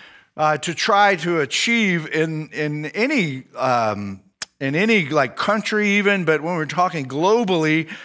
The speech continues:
um, it seems like it's ever fleeting. And the reason is because the more we try to unify in human power, the more divided we actually become.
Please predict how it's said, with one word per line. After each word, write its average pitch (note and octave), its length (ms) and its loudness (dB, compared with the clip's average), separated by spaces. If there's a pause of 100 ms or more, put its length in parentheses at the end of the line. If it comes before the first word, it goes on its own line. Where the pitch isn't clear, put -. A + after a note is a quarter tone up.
(300)
um, C#3 520 -2
it C3+ 200 -4
seems D#3+ 540 -4
like C3 320 -6
it's B2+ 340 -6
ever D#3 280 2
fleeting. D#3 680 -2 (720)
And E3 160 0
the F#3 60 2
reason B3+ 400 4
is A3+ 160 2
because G#3 320 0
the G#3 80 2
more B3+ 240 2
we B3+ 140 0
try B3+ 260 2
to A3 80 2
unify A3+ 540 2
in G3 100 2
human G#3 380 0
power, G#3 400 4
the E3+ 80 -2
more F#3+ 240 0
divided F3 560 2
we D3+ 120 -2
actually D#3 420 -2
become. A#2+ 540 -8